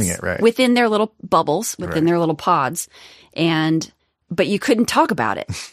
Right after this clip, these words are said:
Speaker 2: <laughs>
Speaker 1: because if you talked about it, then you would make it obvious to everyone
Speaker 2: Then you
Speaker 1: that
Speaker 2: would become a target to
Speaker 1: you
Speaker 2: the,
Speaker 1: would become a target.
Speaker 2: the very same people who were there would be like, <gasps> "Oh,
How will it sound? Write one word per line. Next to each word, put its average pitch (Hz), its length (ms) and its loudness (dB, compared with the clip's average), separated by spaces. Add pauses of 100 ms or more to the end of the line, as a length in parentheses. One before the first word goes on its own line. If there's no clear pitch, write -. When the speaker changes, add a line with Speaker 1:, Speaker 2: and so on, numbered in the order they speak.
(260)
Speaker 2:
<laughs> - 420 -14
Speaker 1:
because 240 280 2
if 240 100 0
you 214 140 0
talked 320 360 0
about 156 300 2
it, 180 240 -2 (540)
then 220 320 2
you 208 560 0 (200)
would 185 300 2
make 202 540 0
it - 160 0
obvious 214 460 0
to - 80 -6
everyone 156 320 0
Speaker 2:
Then 104 80 2
you 104 80 2
Speaker 1:
that 90 40 -4
Speaker 2:
would 95 120 -2
become 98 260 -4
a 90 40 -4
target 87 540 -4
to 170 80 -4
Speaker 1:
you 226 80 2
Speaker 2:
the, 233 60 2
Speaker 1:
would 226 100 -2
become 247 320 -2
a 240 40 -2
target. 320 320 -6
Speaker 2:
the - 60 2
very 110 220 4
same 107 220 -2
people - 240 -6
who 92 60 -4
were 87 120 0
there 101 240 2
would 92 200 0
be 87 120 -2
like, 80 200 -4
<gasps> - 40 -8
"Oh, 160 220 2